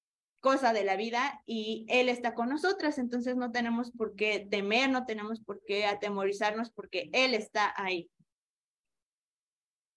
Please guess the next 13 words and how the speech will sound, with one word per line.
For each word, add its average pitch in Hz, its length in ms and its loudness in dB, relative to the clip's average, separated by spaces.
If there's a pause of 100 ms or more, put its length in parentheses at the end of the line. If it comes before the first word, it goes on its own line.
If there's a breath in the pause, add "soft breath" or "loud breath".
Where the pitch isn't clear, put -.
(200)
El 226 120 2
segundo 302 380 2
punto 277 240 2
que 254 80 0
aprendemos 196 540 -2
también 190 420 -2 (1500)
es 262 280 4
que 285 260 4
Dios 285 300 2
tiene 277 320 2
cuidado 226 500 6
de 196 140 -2
nosotras, - 760 -10